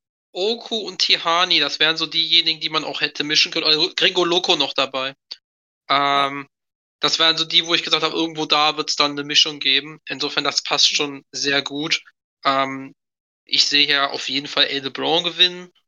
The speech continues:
Speaker 2: Ja, ich auch.
Speaker 1: Äh, aber, ähm, leben könnte ich mit beiden als Siegern, so ist es
Speaker 2: Ja,
Speaker 1: nicht. Und das,
Speaker 2: komplett.
Speaker 1: und ich glaub, ich,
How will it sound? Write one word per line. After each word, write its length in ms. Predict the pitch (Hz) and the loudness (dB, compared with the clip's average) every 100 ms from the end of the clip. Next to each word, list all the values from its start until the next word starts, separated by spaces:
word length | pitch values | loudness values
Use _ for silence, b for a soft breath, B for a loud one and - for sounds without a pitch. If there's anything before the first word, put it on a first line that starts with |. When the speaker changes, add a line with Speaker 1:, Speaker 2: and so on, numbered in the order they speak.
| _ _ | _ _
Speaker 2:
Ja, 200 | 185 185 | -12 -10
ich 160 | 170 170 | -8 -2
auch. 420 | 143 139 139 135 | 2 2 2 0
Speaker 1:
Äh, 80 | - _ _ _ _ _ _ _ _ | -6 _ _ _ _ _ _ _ _
aber, 720 | 147 143 147 147 143 139 139 - | 2 4 2 2 2 2 0 0
ähm, 460 | 139 131 131 127 _ - | 0 0 -6 -12 _ -2
leben 380 | 131 135 156 | 2 2 -2
könnte 220 | 151 151 143 | -2 -2 -2
ich 120 | - | -4
mit 120 | 127 | -2
beiden 300 | 123 123 127 | 2 2 0
als 180 | 113 - | -2 -2
Siegern, 260 | 120 120 | -2 -4
so 140 | 110 113 | -4 0
ist 80 | 139 | 0
es 100 | 147 | 2
Speaker 2:
Ja, 100 | 165 | 2
Speaker 1:
nicht. 140 | 156 | 2
Und 120 | 143 | 0
das, 100 | 135 | -2
Speaker 2:
komplett. 200 | 143 147 _ - | -2 -8 _ -10
Speaker 1:
und 220 | 185 - | -4 0
ich 240 | 226 - | 0 0
glaub, 240 | - 190 - | 0 0 0
ich, 220 | 180 - | -2 -4